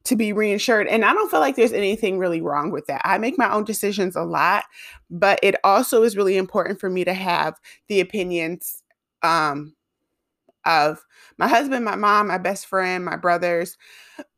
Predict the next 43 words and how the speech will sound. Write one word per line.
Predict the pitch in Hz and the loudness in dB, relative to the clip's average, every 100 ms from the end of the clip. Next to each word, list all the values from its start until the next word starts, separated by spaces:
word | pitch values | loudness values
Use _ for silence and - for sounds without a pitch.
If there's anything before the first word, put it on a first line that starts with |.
| _ | _
my | 226 202 | 0 0
sister, | 208 226 220 202 190 | 2 -2 0 0 2
you | 226 | 2
know, | 240 220 | 2 2
people | 285 311 311 | 0 0 0
who | 285 | 2
I | 208 | 2
care | 190 214 190 | 0 0 2
about, | 214 247 247 240 | 2 0 0 -2
to | 202 | -8
be | 202 | -4
like, | 190 165 156 - - | -2 -2 -4 -8 0
"Oh, | 494 508 494 | 4 4 4
yeah, | 453 | 0
that's | 453 | -4
a | 359 | -6
good | 330 | -4
idea. | 294 254 302 226 | -2 -2 -2 -2
I | 208 | -2
think | 220 214 | -6 -10
you | 196 | -12
could | - 226 | -8 -6
do | 180 156 | -4 -6
that." | 135 143 - _ _ _ _ | -6 -14 -16 _ _ _ _
Because | 226 254 214 196 185 | -4 2 2 2 0
if | 190 | 0
they | 208 | 2
were | 214 226 | 4 4
like, | 196 185 - | 4 2 2
"Oh, | 196 208 | 2 2
no, | 202 185 | 2 0
Bianca, | 185 170 165 185 | 0 -2 -2 -2
I | 175 | -2
don't | 175 180 | -2 -6
think | 180 180 | -8 -6
that | 170 | -4
that's | 165 160 175 - - | -2 -2 -4 -14 -16
for | - 196 175 | -8 0 2
you," | 151 170 196 269 359 381 _ _ _ _ _ | 2 -2 -2 2 2 0 _ _ _ _ _
then | 175 208 202 190 185 | 0 2 4 2 2
that | 180 165 - | 0 0 0
could | 196 - | -4 -4
be | 180 180 165 151 | -6 -4 -4 -6